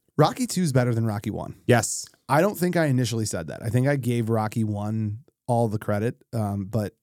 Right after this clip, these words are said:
Speaker 1: I rewatched Rockies one through four in
Speaker 2: Really?
Speaker 1: preparation. Yeah,
Speaker 2: Nice.
Speaker 1: I, and it wasn't even 'cause of the podcast.
Speaker 2: No, good for you.
Speaker 1: I just, I wanted to see
Speaker 2: Were you
Speaker 1: him.
Speaker 2: on the treadmill?
Speaker 1: No.
Speaker 2: You
Speaker 1: No.
Speaker 2: should have been.
Speaker 1: That's a lot of treadmilling.
Speaker 2: I,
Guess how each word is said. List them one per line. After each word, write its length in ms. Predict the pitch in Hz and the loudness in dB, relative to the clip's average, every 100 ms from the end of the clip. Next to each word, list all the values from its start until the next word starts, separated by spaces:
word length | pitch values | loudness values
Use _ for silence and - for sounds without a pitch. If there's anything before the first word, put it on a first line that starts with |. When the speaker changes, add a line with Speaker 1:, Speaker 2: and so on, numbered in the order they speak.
| _ - | _ 0
Speaker 1:
I 140 | 143 | 4
rewatched 760 | 170 185 156 127 123 139 - - _ - | 4 4 4 2 0 -2 -8 -12 _ -2
Rockies 420 | 123 113 127 113 | -2 0 0 0
one 220 | 104 110 | 0 -2
through 160 | 107 92 | -2 -6
four 360 | - 90 58 - _ _ _ - | -6 -6 -8 -14 _ _ _ 0
in 140 | 160 165 | 2 4
Speaker 2:
Really? 440 | 156 123 349 403 | 8 8 8 6
Speaker 1:
preparation. 40 | |
Yeah, 160 | 131 - | 4 4
Speaker 2:
Nice. 160 | 107 98 | 4 2
Speaker 1:
I, 160 | 165 - 160 _ - - | 0 -2 -14 _ -8 0
and 160 | 160 165 | 0 2
it 60 | 165 | 2
wasn't 200 | 180 262 | 2 4
even 100 | 277 | 2
'cause 100 | 196 | 2
of 60 | 160 | 0
the 60 | |
podcast. 400 | 117 120 170 - | -2 -2 -2 2
Speaker 2:
No, 120 | 240 240 | 4 6
good 160 | 220 | 4
for 80 | 294 | 4
you. 340 | 302 381 269 82 | 4 4 2 2
Speaker 1:
I 80 | 139 | 2
just, 240 | 190 - _ _ | 2 -6 _ _
I 80 | - | -6
wanted 260 | 107 151 131 | 0 0 0
to 60 | |
see 260 | - - 113 | -2 2 6
Speaker 2:
Were 60 | |
you 60 | 156 | 8
Speaker 1:
him. 40 | |
Speaker 2:
on 60 | 165 | 8
the 60 | 151 | 6
treadmill? 480 | 147 151 196 302 - - | 4 4 2 0 -2 0
Speaker 1:
No. 240 | 120 - _ _ - | 0 -2 _ _ 0
Speaker 2:
You 60 | 123 | 2
Speaker 1:
No. 60 | |
Speaker 2:
should 120 | 185 | 4
have 80 | 247 | 4
been. 200 | 123 80 | 4 2
Speaker 1:
That's 200 | 131 127 | 0 0
a 40 | 127 | 0
lot 220 | 113 104 | -2 -6
of 60 | 98 | -6
treadmilling. 640 | 110 98 95 90 117 117 - - | -6 -6 -8 -6 -4 -6 -8 -2
Speaker 2:
I, 240 | 131 190 | 4 4